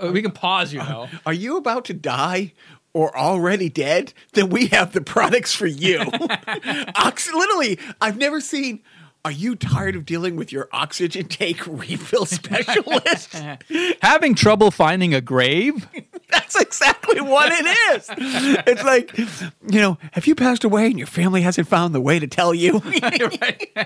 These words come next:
Speaker 2: You know, it, it, it, it's like, you know, two, two people
Speaker 1: Having trouble finding the input button on your remote control? <laughs>
Speaker 2: A-,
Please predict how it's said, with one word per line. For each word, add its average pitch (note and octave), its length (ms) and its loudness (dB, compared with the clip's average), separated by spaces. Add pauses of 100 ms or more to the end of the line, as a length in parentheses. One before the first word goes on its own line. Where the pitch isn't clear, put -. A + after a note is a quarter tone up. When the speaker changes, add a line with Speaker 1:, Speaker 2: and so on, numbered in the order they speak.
(140)
Speaker 2:
You - 60 -10
know, F3+ 140 -4
it, D4 380 -2
it, A#3 560 0
it, A#3+ 180 2
it's A3+ 220 2
like, A3 400 2 (360)
you G#3 100 0
know, G#3 340 2 (440)
two, C#4 260 2
two D4+ 120 0
people D4+ 140 4
Speaker 1:
Having C#4 220 4
trouble B3 280 6
finding G3+ 440 4
the C#3 180 2
input G3+ 420 4
button G3+ 400 6
on F3 140 4
your D#3 100 2
remote D#3+ 320 2
control? F#3 600 2
<laughs> - 40 -20 (640)
Speaker 2:
A-, D4 240 -8